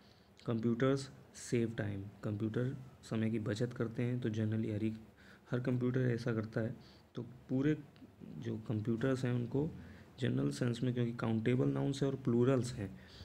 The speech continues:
इसलिए वहाँ पर article use नहीं करने।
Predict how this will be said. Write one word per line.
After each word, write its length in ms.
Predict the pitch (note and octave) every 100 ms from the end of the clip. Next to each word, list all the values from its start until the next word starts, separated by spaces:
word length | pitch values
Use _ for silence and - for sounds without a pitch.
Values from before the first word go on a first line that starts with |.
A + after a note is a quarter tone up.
| - -
इसलिए 480 | A#2+ A2 A#2 A#2 D3 D#3+ - - - B2
वहाँ 180 | G#2+ G#2
पर 120 | A2+
article 400 | G#2+ A2 A2 G#2+
use 300 | G#2+ - C#3
नहीं 240 | A#2 G#2+
करने। 320 | G#2 G2+ G2